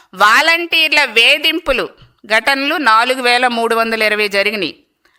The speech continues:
ఇంకా ఇవి రిజిస్టర్ కానివి ముప్పై ఆరు వేలు ఉన్నాయి, వాలంటీర్లు వేధించినటువంటి రిజిస్టర్ కానివి.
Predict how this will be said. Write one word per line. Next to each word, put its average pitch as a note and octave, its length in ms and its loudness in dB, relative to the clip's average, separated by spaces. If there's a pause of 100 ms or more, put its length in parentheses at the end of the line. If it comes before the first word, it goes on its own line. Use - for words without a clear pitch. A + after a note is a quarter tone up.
(640)
ఇంకా D4+ 320 0
ఇవి E4 380 0
రిజిస్టర్ D#4+ 560 0
కానివి D4+ 480 0
ముప్పై C4+ 380 -2
ఆరు C4 220 2
వేలు C4+ 240 0
ఉన్నాయి, C4 260 -2
వాలంటీర్లు B3 640 0
వేధించినటువంటి A#3 800 -2
రిజిస్టర్ A3+ 420 -6
కానివి. F#3+ 420 -2